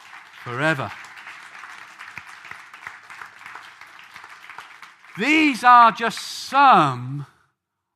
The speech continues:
of the actions of the apostles. Welcome to a new book of the Bible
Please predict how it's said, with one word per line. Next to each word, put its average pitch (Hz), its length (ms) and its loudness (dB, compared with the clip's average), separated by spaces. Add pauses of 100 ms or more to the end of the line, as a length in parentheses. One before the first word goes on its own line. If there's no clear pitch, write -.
(120)
of 160 220 -8
the 147 200 -8
actions 113 1000 -12 (460)
of 127 260 -14
the 131 380 -10 (500)
apostles. - 920 -14 (360)
Welcome 120 840 -4 (540)
to 180 120 -8
a 160 80 -4
new 185 320 -6
book 214 320 -2
of 151 80 -10
the 147 100 -6
Bible 151 560 0